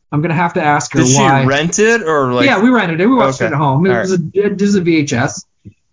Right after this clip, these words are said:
Speaker 1: Um, 'cause there's a lot of stuff that I, I clearly didn't get at the time. I don't know how she explained it or if it just didn't sync or I blocked it out 'cause it was too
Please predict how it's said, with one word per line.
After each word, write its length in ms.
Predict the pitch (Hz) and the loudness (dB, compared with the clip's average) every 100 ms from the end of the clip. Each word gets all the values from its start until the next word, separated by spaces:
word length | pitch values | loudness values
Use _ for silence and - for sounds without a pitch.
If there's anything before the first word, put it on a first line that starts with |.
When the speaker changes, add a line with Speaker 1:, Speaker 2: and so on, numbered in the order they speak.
| _ - | _ 0
Speaker 1:
Um, 200 | 175 180 | 2 2
'cause 120 | 196 | 2
there's 20 | 214 | 2
a 80 | |
lot 160 | 302 277 | 2 2
of 340 | 220 202 190 - | 0 -2 -8 -16
stuff 360 | - - 202 202 | -10 -2 -2 0
that 100 | 185 | -2
I, 160 | 180 208 | -2 -2
I 120 | 208 | -4
clearly 420 | 208 262 220 170 | -2 0 0 0
didn't 260 | 170 147 131 | -2 -2 -2
get 320 | 175 131 - 156 | -4 -6 -8 -10
at 120 | 156 | -6
the 80 | 143 | -4
time. 360 | 185 127 113 _ _ _ - | -4 -4 -8 _ _ _ -4
I 120 | 196 | -4
don't 80 | 202 | -2
know 100 | 180 | 0
how 200 | 190 196 | 0 0
she 140 | 214 | -4
explained 460 | 185 - 185 185 185 | -6 -4 -2 0 0
it 100 | 170 | 0
or 60 | |
if 60 | 160 | -2
it 60 | |
just 200 | 147 160 | -2 -2
didn't 180 | 180 165 | 0 -2
sync 320 | 175 165 175 | 0 -2 0
or 100 | 170 | 0
I 140 | 139 143 _ _ - | -2 -4 _ _ -4
blocked 340 | 151 143 - | -2 -2 -2
it 60 | 147 | -2
out 180 | 160 - | -2 -2
'cause 80 | |
it 60 | 139 | -4
was 100 | 127 | 0
too 320 | 160 151 139 | 2 0 0